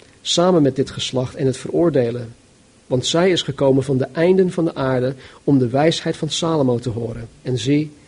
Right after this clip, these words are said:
meer dan Salomo is hier. Terug naar vers drieëndertig.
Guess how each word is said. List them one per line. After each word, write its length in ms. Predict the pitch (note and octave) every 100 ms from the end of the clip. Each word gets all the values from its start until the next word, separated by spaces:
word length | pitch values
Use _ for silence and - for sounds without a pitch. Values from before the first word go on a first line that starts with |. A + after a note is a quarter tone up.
| _ - _ -
meer 540 | C3 D3+ D#3 B2 A#2+ - _ -
dan 160 | B2
Salomo 540 | B2 C#3+ C#3 C3 A#2+ A2+
is 180 | A#2
hier. 300 | - C3+ A#2+ - - _ _ - - - - - _
Terug 220 | - E3+ -
naar 120 | D3+
vers 180 | D3+ C3+
drieëndertig. 680 | D3 C#3+ C3 A#2 B2 -